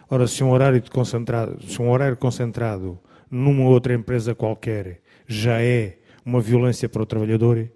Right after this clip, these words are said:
imaginem para um mineiro que está no fundo da mina ter que trabalhar doze horas seguidas naquele ambiente. Eh, temos também o caso da, o caso em Évora, da Kemet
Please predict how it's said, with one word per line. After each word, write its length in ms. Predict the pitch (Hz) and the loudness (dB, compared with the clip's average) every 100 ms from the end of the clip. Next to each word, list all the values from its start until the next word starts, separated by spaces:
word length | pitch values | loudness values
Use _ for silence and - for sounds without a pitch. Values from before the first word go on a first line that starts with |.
| _ _ | _ _
imaginem 600 | 127 123 120 127 131 120 | -2 0 2 2 0 0
para 160 | 110 123 | 0 0
um 100 | 120 | 0
mineiro 400 | 117 113 120 107 | -2 0 0 -2
que 80 | - | -8
está 180 | - | -6
no 120 | 113 110 | -4 -4
fundo 280 | - 123 | -2 -4
da 80 | 110 | -2
mina 400 | 107 117 113 107 _ _ _ - | -4 -4 -4 -8 _ _ _ -2
ter 160 | - | -2
que 100 | - | -2
trabalhar 480 | - 117 110 117 110 | -4 -2 0 -2 -2
doze 400 | 101 113 104 107 | 0 0 0 0
horas 300 | 107 101 - | -2 -2 -6
seguidas 560 | - - 110 104 95 - _ _ _ _ | -8 -6 -6 -6 -10 -16 _ _ _ _
naquele 360 | 113 110 120 104 | -8 -4 -2 -2
ambiente. 520 | 101 92 85 - - _ _ _ _ _ _ _ _ _ _ - | -4 -8 -10 -14 -20 _ _ _ _ _ _ _ _ _ _ -8
Eh, 360 | 165 131 131 120 | 0 4 4 4
temos 340 | - 147 131 | 2 2 2
também 580 | - 143 131 117 101 101 - | 0 2 2 0 -4 -12 -10
o 140 | 143 123 | -6 -2
caso 680 | 147 139 123 110 107 - | 2 4 2 0 -4 -4
da, 720 | 113 113 123 120 117 113 113 - | -6 0 2 4 2 -2 -4 -8
o 100 | 110 | -6
caso 300 | 127 123 117 | 0 0 2
em 100 | 120 | 2
Évora, 460 | 123 117 117 123 120 | 2 2 2 0 -2
da 340 | - 110 117 | -6 -2 -2
Kemet 640 | - 127 131 131 120 - | 0 0 0 -2 -4 -14